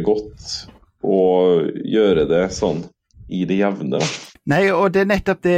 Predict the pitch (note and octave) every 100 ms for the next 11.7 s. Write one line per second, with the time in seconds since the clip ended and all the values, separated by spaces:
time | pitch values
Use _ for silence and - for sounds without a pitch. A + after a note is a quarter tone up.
0 | D#3+ D#3 - E3 F3+ - D#3+ D#3 C#3+ -
1 | C#3+ C3 C3+ C3+ C#3+ - D3+ D3+ F3 -
2 | _ E3 D#3+ D3+ B2+ C3 - D3 C#3 C3
3 | - C3 - C3+ C3 B2 - G#2+ A#2 C3
4 | B2+ - - - A#2 B2+ B2+ B2 A2+ F#2
5 | A#2+ - B2+ C3 A2 - C#3 C3+ A2 F2
6 | - _ E3 G3+ G#3+ F3 G2 G#2+ G2+ E2+
7 | - - - - _ _ _ - - -
8 | - - - - - - - - D#3+ D#3+
9 | D3+ - - - E3 D3+ D3+ F3+ C3 B2
10 | A#2 - C#3 C#3 - C#3+ - - A#2 C#3+
11 | G3+ D3+ - _ - G2+